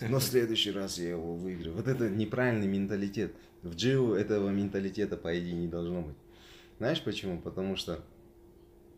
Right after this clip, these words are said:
ты тогда себя лимитируешь в обучении.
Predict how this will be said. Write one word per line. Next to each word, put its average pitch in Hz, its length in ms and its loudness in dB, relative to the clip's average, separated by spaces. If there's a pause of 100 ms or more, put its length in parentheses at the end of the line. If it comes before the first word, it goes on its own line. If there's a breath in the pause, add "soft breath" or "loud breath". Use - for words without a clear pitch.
(200)
ты 104 80 0
тогда 98 380 4 (160)
себя 95 280 0
лимитируешь 92 720 -2 (320)
в 82 100 -4
обучении. 85 560 -4